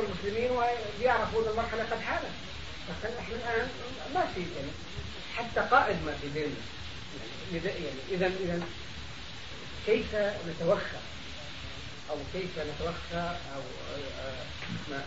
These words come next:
ما عمله الرسول، ونحن من الذي سيقول لنا أن، أن الآن بلغنا المرحلة اللي، اللي، آه، ما شاء الله، يعني، الآن أصبح ال-،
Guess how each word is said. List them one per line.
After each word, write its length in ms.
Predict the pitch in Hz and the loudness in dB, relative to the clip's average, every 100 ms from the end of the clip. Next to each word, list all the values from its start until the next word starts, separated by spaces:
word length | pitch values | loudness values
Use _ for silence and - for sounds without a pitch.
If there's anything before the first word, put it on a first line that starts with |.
| 143 | -4
ما 140 | 139 - | -4 -2
عمله 240 | 156 175 185 | 0 2 0
الرسول، 640 | 139 139 - 180 175 156 | 0 -4 -6 -4 -2 0
ونحن 220 | 185 175 180 160 151 165 185 | 0 -2 -2 -2 -2 -2 6
من 160 | 226 247 | 8 10
الذي 280 | 220 190 170 | 8 4 0
سيقول 360 | 175 170 190 170 | 0 0 0 4
لنا 260 | 175 180 180 170 | 6 6 2 0
أن، 120 | 160 | -2
أن 340 | 160 160 156 151 | -2 -2 -2 -2
الآن 360 | 180 180 180 170 - - - | 0 2 0 -2 -6 -8 -4
بلغنا 540 | 147 160 170 175 165 160 143 139 139 | -2 0 0 0 0 0 -2 -4 -2
المرحلة 460 | 139 170 175 175 | 0 0 -2 -2
اللي، 360 | 156 160 151 143 147 | -2 -2 -4 -4 -6
اللي، 220 | 143 147 | -4 -4
آه، 1200 | 151 - - - - 143 139 - - - - - | -4 -6 -8 -8 -8 -6 -6 -6 -6 -6 -8 -4
ما 100 | 170 156 | -4 -2
شاء 180 | 165 170 | -2 -2
الله، 140 | 160 160 | 0 2
يعني، 200 | 147 143 | 2 0
الآن 200 | 143 160 | -2 -4
أصبح 360 | 151 151 151 139 | -4 -4 -6 -6
ال-، 440 | 139 135 120 - | -4 -4 -6 -6